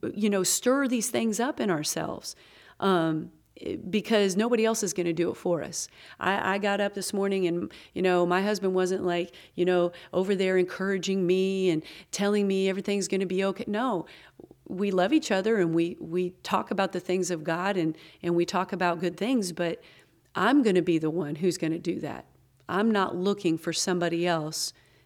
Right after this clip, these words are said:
to get me to be happy. Happiness and joy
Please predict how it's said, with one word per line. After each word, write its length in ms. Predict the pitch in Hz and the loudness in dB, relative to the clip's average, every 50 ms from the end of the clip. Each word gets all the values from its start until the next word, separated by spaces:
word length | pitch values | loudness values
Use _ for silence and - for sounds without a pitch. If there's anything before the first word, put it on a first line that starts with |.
| _ _ - | _ _ -4
to 120 | - 185 | -2 -2
get 240 | 160 156 180 170 - | 2 2 2 2 2
me 320 | 170 175 156 156 156 156 - - - _ _ _ | 2 2 2 2 0 -2 -6 -14 -20 _ _ _
to 120 | - - | -8 -4
be 120 | 165 170 165 | 0 0 0
happy. 500 | 143 156 175 160 180 - - 135 160 - - _ _ _ _ _ _ _ - | 0 -2 -4 -6 -6 -6 -8 -10 -10 -10 -16 _ _ _ _ _ _ _ -20
Happiness 960 | - - - 190 214 226 226 226 214 190 175 160 156 151 156 156 - - - - _ _ _ _ _ - | -14 -8 -4 0 0 2 2 2 2 2 2 2 0 0 -2 -2 -4 -4 -4 -6 _ _ _ _ _ -2
and 240 | 175 170 170 165 | 0 0 0 0
joy 720 | 139 139 143 185 185 208 233 233 190 160 165 - - 170 | -2 -2 -2 2 4 6 6 8 6 6 2 0 -6 -8